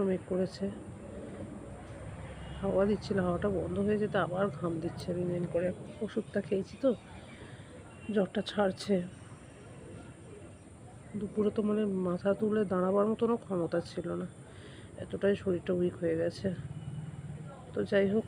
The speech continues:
আপনারা সবাই ভালো থাকবেন, সুস্থ থাকবেন, শরীরের যত্ন নেবেন।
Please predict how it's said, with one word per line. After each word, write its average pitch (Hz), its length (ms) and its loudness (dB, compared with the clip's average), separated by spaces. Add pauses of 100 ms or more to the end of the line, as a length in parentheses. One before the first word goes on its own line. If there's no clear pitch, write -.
আপনারা 190 320 2
সবাই 190 180 4 (120)
ভালো 180 200 2 (120)
থাকবেন, 185 340 0 (140)
সুস্থ - 220 -4 (160)
থাকবেন, 180 260 0 (100)
শরীরের 175 420 0
যত্ন 185 240 -2 (120)
নেবেন। 185 200 2